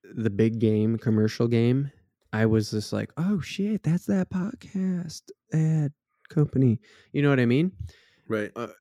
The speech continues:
Speaker 1: but I had a hunch of who they were, and they're huge. They're, Squarespace is actually Square. You know those little, the cards, the card swipers and shit like that are, that are on phones, or, like, when you go to a smaller business and they have the iPad that they turn around and they're
Speaker 2: Yeah.
Speaker 1: like,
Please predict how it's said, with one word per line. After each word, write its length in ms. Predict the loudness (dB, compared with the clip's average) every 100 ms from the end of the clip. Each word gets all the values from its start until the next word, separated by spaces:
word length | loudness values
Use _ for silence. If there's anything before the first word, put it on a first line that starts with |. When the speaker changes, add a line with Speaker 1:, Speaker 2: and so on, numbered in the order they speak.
| _ _ 0
Speaker 1:
but 160 | 6
I 40 | 6
had 160 | 6
a 40 | 4
hunch 260 | 4 2
of 60 | 4
who 140 | 4
they 140 | 6 4
were, 200 | 4 2
and 140 | 2
they're 80 | 0
huge. 480 | 2 2 2 0 -6 -14
They're, 400 | -4 -2 -2 -6 _ _ _ _ _ _
Squarespace 540 | -2 4 4 6 6 4
is 80 |
actually 380 | 0 -2 -2 -4
Square. 580 | -4 -2 -2 -2 -6 -12 _
You 100 | 2
know 180 | 6 6
those 220 | 4 2
little, 200 | 0 -2
the 140 | -2 -2
cards, 640 | -2 -2 0 -2 -8 -16 -20 _ _ _
the 80 | -14
card 340 | -4 -2 -2
swipers 640 | -2 0 0 0 0 0 2
and 240 | 2 0
shit 240 | -4 -4
like 160 | -4 -2
that 200 | -2 0
are, 200 | 0 -2
that 140 | -2 0
are 140 | 0
on 140 | -2 -2
phones, 500 | 2 4 4 4 2
or, 100 | 0
like, 200 | 0 2
when 80 | 2
you 100 | 2
go 200 | 2 2
to 100 | 0
a 60 |
smaller 400 | -2 -4 -2 0
business 480 | 2 2 2 -2 -2
and 100 | -4
they 60 | -2
have 180 | -2
the 60 | -4
iPad 500 | -6 -2 -2 -2 -2
that 140 | -4
they 100 | -4
turn 240 | -6 -4 0
around 360 | 0 0 2 2
and 80 |
they're 80 | 0
Speaker 2:
Yeah. 60 |
Speaker 1:
like, 100 | -2